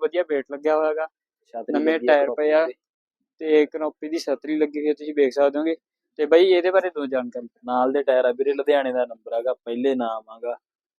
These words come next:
Speaker 1: ਠੀਕ ਹੈ ਜੀ।
Speaker 2: ਦੋ ਹਜ਼ਾਰ ਤੇ ਇੱਕੀ ਮਾਡਲ ਹੈਗਾ। ਐਮ ਆਰ ਐਫ ਦੇ ਟਾਇਰ ਆ ਟਰੈਕਟਰ ਦੇ।
Speaker 1: ਡਿਮਾਂਡ ਕਿੰਨੀ ਹੈ ਜੀ ਇਹਦੀ?
Speaker 2: ਡਿਮਾਂਡ ਇਹਦੀ ਸੱਤ ਲੱਖ ਤੇ ਦਸ ਹਜ਼ਾਰ ਰੁਪਈਆ ਸਿਰਫ।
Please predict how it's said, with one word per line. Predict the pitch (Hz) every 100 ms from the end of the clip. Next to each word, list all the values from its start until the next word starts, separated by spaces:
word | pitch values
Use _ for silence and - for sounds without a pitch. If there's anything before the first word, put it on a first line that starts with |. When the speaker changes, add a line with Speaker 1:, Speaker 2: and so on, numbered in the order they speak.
| _
Speaker 1:
ਠੀਕ | - 123 117
ਹੈ |
ਜੀ। | 117 113 _ _
Speaker 2:
ਦੋ | 120 123 123
ਹਜ਼ਾਰ | 123 123 120 123
ਤੇ | 127
ਇੱਕੀ | 117 _ 123
ਮਾਡਲ | 117 107 107
ਹੈਗਾ। | 107 110 113 - _ _ _ _ _ _ _ _ _ _ _ _ _ 113
ਐਮ | 117 117
ਆਰ | 117
ਐਫ | 117
ਦੇ | 117
ਟਾਇਰ | 107 104 104
ਆ |
ਟਰੈਕਟਰ | 104 107 -
ਦੇ। | _ 110 - _ _ -
Speaker 1:
ਡਿਮਾਂਡ | 143 151 156
ਕਿੰਨੀ | 165 165 165
ਹੈ |
ਜੀ | 165
ਇਹਦੀ? | 165 165
Speaker 2:
ਡਿਮਾਂਡ | 143 113 120
ਇਹਦੀ | 123
ਸੱਤ | 131 123 -
ਲੱਖ | 113 -
ਤੇ | 110
ਦਸ | 104 101
ਹਜ਼ਾਰ | 107
ਰੁਪਈਆ | 104 - 101
ਸਿਰਫ। | - 92